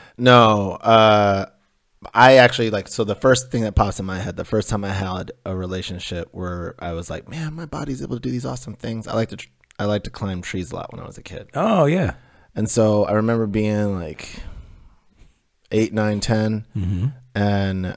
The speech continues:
Speaker 1: I loved, we had these two huge pine trees in my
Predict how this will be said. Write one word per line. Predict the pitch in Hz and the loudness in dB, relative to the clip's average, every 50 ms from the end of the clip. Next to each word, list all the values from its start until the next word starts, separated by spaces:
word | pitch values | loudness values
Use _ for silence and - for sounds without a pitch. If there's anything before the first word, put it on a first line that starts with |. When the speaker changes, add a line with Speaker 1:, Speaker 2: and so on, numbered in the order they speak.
| - - | -6 -4
Speaker 1:
I | 101 | -2
loved, | 101 98 104 107 110 110 107 107 104 98 92 90 - - - - _ - | 0 4 4 6 6 6 6 4 2 0 -4 -8 -12 -14 -14 -16 _ -6
we | 101 104 | -2 -2
had | 104 98 | -2 -2
these | 95 92 - - | -2 -4 -6 -8
two | - - - - 127 120 | -6 -4 -2 0 0 0
huge | 110 - - - - - 135 135 131 131 123 123 - - | -2 -4 -8 -12 -10 -6 -2 0 0 0 -2 -4 -6 -8
pine | - - 113 107 110 107 107 | -8 -6 -4 -4 -4 -4 -4
trees | - - 95 92 90 87 80 - - - _ | -6 -6 -6 -6 -6 -8 -8 -10 -14 -14 _
in | - 98 95 92 | -10 -10 -8 -8
my | 92 92 90 87 87 85 82 80 80 80 82 - | -6 -6 -8 -8 -8 -8 -8 -10 -10 -10 -12 -14